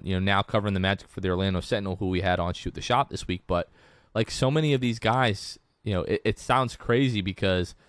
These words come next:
like, Wendell and, you know, R J, those guys have been on the team for, like, nine months now. But, like, those guys have never played with Markelle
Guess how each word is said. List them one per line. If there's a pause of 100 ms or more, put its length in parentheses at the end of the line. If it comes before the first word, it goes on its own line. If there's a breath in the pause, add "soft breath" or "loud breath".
(260 soft breath)
like,
Wendell
and,
you
know,
R
J,
those
guys
have
been
on
the
team
for,
like,
nine
months
now. (420 soft breath)
But,
like, (280)
those
guys
have
never
played
with
Markelle